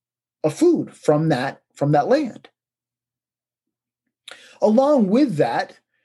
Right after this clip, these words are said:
we can build sustainability into our gardening by never leaving the ground uncovered,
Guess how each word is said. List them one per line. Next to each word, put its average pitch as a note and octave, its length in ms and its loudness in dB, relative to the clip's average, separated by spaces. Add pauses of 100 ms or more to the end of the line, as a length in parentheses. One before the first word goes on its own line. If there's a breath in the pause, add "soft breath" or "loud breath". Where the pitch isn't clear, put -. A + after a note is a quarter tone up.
(440)
we F3+ 200 -2
can F#3+ 220 -2
build G3+ 240 2
sustainability F3+ 920 -2
into D#3+ 240 -4
our D3 140 2
gardening D#3 600 -2
by E3+ 600 0
never G3+ 600 0
leaving F3 640 -4
the E3+ 100 0
ground C#3 560 0
uncovered, C#3 640 -6